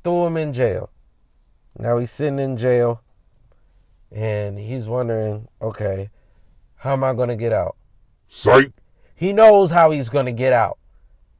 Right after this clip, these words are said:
Speaker 1: He pays off the prison guards, and he pays off the warden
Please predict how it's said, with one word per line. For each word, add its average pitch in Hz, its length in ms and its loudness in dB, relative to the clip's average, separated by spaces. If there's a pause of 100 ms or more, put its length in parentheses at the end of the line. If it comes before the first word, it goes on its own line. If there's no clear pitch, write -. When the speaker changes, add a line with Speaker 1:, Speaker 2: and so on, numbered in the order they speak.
(500)
Speaker 1:
He 151 160 -8
pays 202 540 -2
off 190 260 2
the 156 120 -8
prison 202 600 -2
guards, 135 600 4 (560)
and 185 160 -4
he 180 80 -2
pays 180 540 0
off 156 300 4
the 143 80 -6
warden 143 760 2